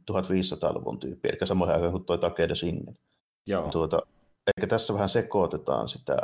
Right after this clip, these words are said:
Speaker 1: niinku, pakkaa silleen. Ja sitten myöskin noi, niitten muitten tyyppien, elikkä kun siinä näkyy niitä samurai-upseereita ja tälleen,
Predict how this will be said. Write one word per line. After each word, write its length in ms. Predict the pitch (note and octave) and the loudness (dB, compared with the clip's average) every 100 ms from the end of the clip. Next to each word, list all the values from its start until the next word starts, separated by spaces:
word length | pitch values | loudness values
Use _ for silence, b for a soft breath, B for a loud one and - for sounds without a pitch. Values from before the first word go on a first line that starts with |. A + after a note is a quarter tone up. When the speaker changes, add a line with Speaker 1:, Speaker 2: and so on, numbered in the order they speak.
| - | -4
Speaker 1:
niinku, 260 | G2 F2+ - | -6 -6 -6
pakkaa 360 | - F#2 - - | -4 -4 -4 -6
silleen. 120 | C#2 | 0
Ja 40 | E2+ | -2
sitten 160 | - | 0
myöskin 300 | A2 G#2 A2 | 0 0 0
noi, 160 | G2+ G2+ B B B - | 0 0 B B B -6
niitten 220 | G2 A#2+ | -2 2
muitten 460 | C#3+ C3+ - F2 C#2+ | 4 2 2 -2 0
tyyppien, 460 | D#2 - D#2 D#2+ | -2 -2 0 4
elikkä 200 | - F2+ | 2 2
kun 60 | F2+ | 0
siinä 200 | F#2 F2+ | 2 2
näkyy 240 | F2 F#2+ | 2 0
niitä 160 | F2 F#2+ | 0 0
samurai-upseereita 1080 | F2+ F2 E2+ E2 - - - - - - | 0 2 4 4 2 0 -2 0 0 -2
ja 100 | B1+ | -4
tälleen, 380 | - D2+ - - | -2 -4 -4 -8